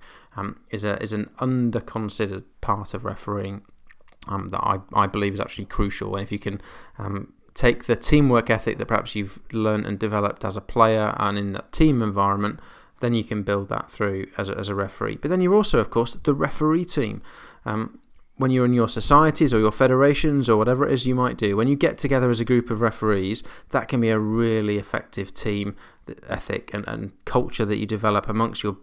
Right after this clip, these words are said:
your group of referees, perhaps your, um,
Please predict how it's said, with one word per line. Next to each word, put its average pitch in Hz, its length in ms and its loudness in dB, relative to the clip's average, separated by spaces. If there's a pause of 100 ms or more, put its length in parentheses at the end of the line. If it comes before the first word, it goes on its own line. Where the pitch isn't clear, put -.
your 104 200 -4
group 104 260 -2
of 104 60 -2
referees, 101 600 -2
perhaps - 360 -4
your, 101 200 -4 (340)
um, 101 220 -6